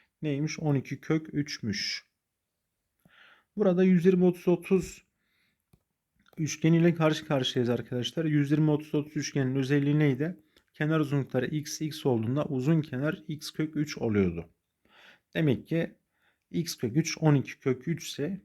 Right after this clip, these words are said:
x'imiz on iki. Yani bu demir çubuğumuz, üstünde çalıştığımız demir çubuğun uzunluğu on iki olduğunu anladık. Soruya geçelim. Soru çubuk B üçten B sekize gittiğinde, yani beş hamle yaptığında, çubuğumuz on iki birimlik çubuk var.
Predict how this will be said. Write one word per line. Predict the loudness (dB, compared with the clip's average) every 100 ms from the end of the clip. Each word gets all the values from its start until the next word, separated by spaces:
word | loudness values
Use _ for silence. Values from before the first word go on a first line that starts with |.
| -8
x'imiz | -8 -8 -8 -6 -4
on | -2
iki. | -2 -4 -18 _ _ _ _ _ _ _ _ _ _ _ -6
Yani | -2 -2 -2 4
bu | 4 2 -6 0
demir | 2 2
çubuğumuz, | 0 -2 0 2 0 -2
üstünde | -4 -2 0 0
çalıştığımız | 0 -4 -4 -4 -4 -4 0
demir | 0 0
çubuğun | -2 -4 -4 -2
uzunluğu | -2 0 0 0 0
on | 0 0
iki | 0 -4 -6
olduğunu | -4 -4 0 0
anladık. | 0 -2 -8 -20 -20 _ _ _ _ _ _ _ _ _ _ _
Soruya | 2 4 6
geçelim. | 4 2 0 0
Soru | 0 2 2 0 -6
çubuk | -6 -2 -4 0
B | 2
üçten | 2 0 0 2
B | 2 0
sekize | -2 -2 0
gittiğinde, | 0 -4 -6 -4 -2
yani | 0 0 2
beş | 2 2 0
hamle | -2 2 2
yaptığında, | 0 -4 -6 -4 -4 -6 -12 _ _ _ _ _ _
çubuğumuz | -14 -4 0 2 2 4
on | 4
iki | 2 -2
birimlik | -2 -2 -2
çubuk | -6 -6 -4 -4
var. | -6 -4 -4 -4